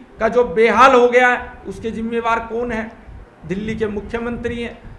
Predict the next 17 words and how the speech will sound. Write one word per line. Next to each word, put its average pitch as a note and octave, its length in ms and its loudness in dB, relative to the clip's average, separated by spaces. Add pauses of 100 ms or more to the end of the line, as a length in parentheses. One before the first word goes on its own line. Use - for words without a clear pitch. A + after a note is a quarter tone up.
(140)
मैं - 160 -6
तो A#3+ 80 -4
आपके A3 400 -2
चैनल A3 380 -6
के A3 120 -6
माध्यम G#3+ 440 -6
से A3 120 -8
कहूँगा G#3+ 400 -2 (340)
कि G3 60 -8
वो G#3 100 -4
अपनी G#3+ 260 -6
नैतिक G#3 400 -4
जिम्मेवारी A3 540 -4
लेते G#3 280 -6
हुए A3 160 -4
अपने G#3+ 260 -6
पद A3 260 -10